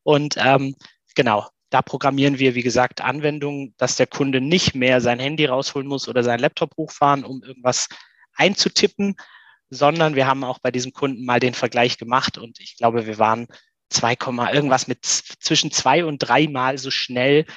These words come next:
bei der Be-, Bestellung per Sprache als, ähm, Handy auf und Website eingeben und bestellen und kaufen und so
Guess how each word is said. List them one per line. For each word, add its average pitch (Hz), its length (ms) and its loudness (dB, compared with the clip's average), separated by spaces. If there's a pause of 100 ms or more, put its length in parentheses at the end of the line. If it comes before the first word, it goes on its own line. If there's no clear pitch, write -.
(160)
bei 123 120 -2
der 120 100 0
Be-, 120 100 -16 (320)
Bestellung 139 520 0
per - 180 -6
Sprache 143 720 0 (360)
als, 120 380 0
ähm, 120 420 -4 (180)
Handy 120 560 -2
auf - 540 -10
und 113 340 -20
Website 120 360 2
eingeben 117 600 -2
und 110 220 -20
bestellen 117 580 4
und 110 160 -16
kaufen 110 580 -6
und 101 120 -20
so - 60 -20